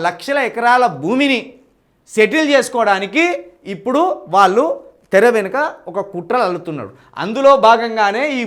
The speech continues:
భూభారతి వెబ్సైట్లు పనిచేస్తలేవు, ఆ భూభారతి, ఆ, ఆ, ఏది సాఫ్ట్‌వేర్ పనిచేస్తలేదు. అది అసలు మతలబ్. వచ్చే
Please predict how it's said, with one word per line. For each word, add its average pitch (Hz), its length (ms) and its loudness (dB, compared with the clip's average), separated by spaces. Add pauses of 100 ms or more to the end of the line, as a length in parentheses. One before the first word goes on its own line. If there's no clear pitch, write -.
భూభారతి 214 500 0 (100)
వెబ్సైట్లు 170 480 -10
పనిచేస్తలేవు, 185 680 -2 (380)
ఆ - 20 8 (120)
భూభారతి, 233 540 2 (380)
ఆ, 185 120 4 (880)
ఆ, 135 40 -4 (340)
ఏది 214 220 -2
సాఫ్ట్‌వేర్ 208 460 -2
పనిచేస్తలేదు. 156 600 -2 (640)
అది 196 260 -2
అసలు 208 240 -6
మతలబ్. 113 340 -12 (1600)
వచ్చే 196 280 -2